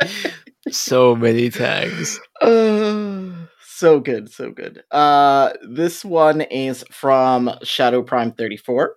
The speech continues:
Speaker 2: uh, from the Roundtable Chatot. Uh, a hundred episodes. That's way more than ninety-nine. Yes, <laughs> that is correct. Uh, time sure flies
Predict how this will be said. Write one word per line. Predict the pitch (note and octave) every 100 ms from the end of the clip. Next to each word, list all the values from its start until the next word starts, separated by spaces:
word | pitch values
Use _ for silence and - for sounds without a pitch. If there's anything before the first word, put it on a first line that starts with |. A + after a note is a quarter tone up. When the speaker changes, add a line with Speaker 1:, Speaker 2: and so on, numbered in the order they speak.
| _
Speaker 2:
uh, | B2 A#2+ A#2
from | - C3 A#2 A2 G#2+ G#2+
the | A2+ A2
Roundtable | G#2 A2+ A#2 - A2+ -
Chatot. | - D#3+ - G#2+ B2+ - - _ _ _ _ _ -
Uh, | B2 B2 A#2+ -
a | A#2+
hundred | B2 F3+ F#3+ -
episodes. | C#3+ B2+ - G2 F#2+ - - _ _ _ _
That's | C#3+ C#3+
way | B2 D3+ E3+ E3+
more | D#3 D3+ D3
than | B2 B2 A#2+
ninety-nine. | B2 A#2 A2+ F#2 E2 G#2 _ _ _ _ _ _ _ _
Yes, | - - - - - C5+ D5
<laughs> | D#5 C6+ - - _
that | C3+ A2+
is | A2+
correct. | - A2+ - _ _ _ _ - - _
Uh, | C3+ C3 C3
time | B2 - E3 E3
sure | - D#3+
flies | - C#3+ B2+ B2+ -